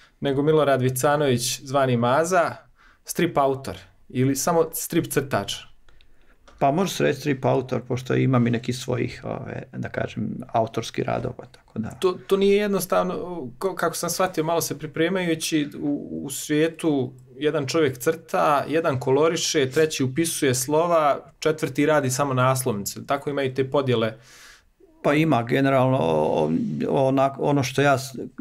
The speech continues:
Speaker 2: sad u, u zadnjih ovih desetak, dvanaest godina što radim je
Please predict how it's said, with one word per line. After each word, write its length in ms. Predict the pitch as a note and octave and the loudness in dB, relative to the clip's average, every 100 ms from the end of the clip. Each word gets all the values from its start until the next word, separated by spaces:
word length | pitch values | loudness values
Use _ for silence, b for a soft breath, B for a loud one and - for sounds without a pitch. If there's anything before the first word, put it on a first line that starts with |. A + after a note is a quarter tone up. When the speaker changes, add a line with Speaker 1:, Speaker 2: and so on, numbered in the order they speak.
| C#3+ | -4
Speaker 2:
sad 300 | C3+ C#3 B2+ B2+ | -2 0 0 -4
u, 440 | B2+ A#2 A#2 E2+ - - - | -6 -4 -6 -8 -12 -14 -12
u 140 | - B2 | -4 0
zadnjih 480 | A2+ A#2+ A2+ - | 2 2 -2 -4
ovih 240 | - A#2 - | -6 -6 -6
desetak, 420 | - - B2+ B2 A#2 | -6 -2 -2 -2 0
dvanaest 340 | A#2 A2 A#2+ | 0 0 -2
godina 300 | B2+ B2+ A#2+ | -2 -2 -2
što 140 | - | -2
radim 380 | C3 C3 B2+ A#2+ | 2 2 4 4
je 220 | A#2 A2+ | 4 2